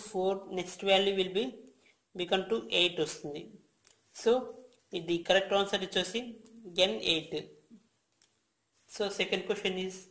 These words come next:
completed and next question is ఇక్కడ వచ్చేసి ఎఫ్ ఫోర్ జెడ్, జీ ఫోర్టీన్ వై, హెచ్ త్రీ సిక్స్ ఎక్స్, ఐ సెవెన్ సిక్స్ డబ్ల్యూ. Here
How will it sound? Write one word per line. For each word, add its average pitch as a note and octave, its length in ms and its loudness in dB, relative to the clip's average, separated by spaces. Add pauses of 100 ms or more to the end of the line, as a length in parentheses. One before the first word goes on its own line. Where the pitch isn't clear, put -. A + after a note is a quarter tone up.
(240)
completed E3+ 400 -2 (140)
and D#3 160 -2 (220)
next E3+ 280 -4
question F#3+ 260 -2 (120)
is F#3+ 120 0 (3000)
ఇక్కడ F#3+ 220 2
వచ్చేసి G3 320 0 (240)
ఎఫ్ - 140 -2 (100)
ఫోర్ F#3 220 2 (100)
జెడ్, G3 240 4 (960)
జీ G3 120 0 (140)
ఫోర్టీన్ F#3 640 0 (140)
వై, E3+ 100 4 (720)
హెచ్ F3 260 2 (160)
త్రీ G#3 160 4 (440)
సిక్స్ G3 260 -6 (160)
ఎక్స్, - 240 -2 (920)
ఐ F#3 40 2 (460)
సెవెన్ F#3+ 360 2
సిక్స్ - 300 -8
డబ్ల్యూ. F3 320 4 (760)
Here F#3+ 300 4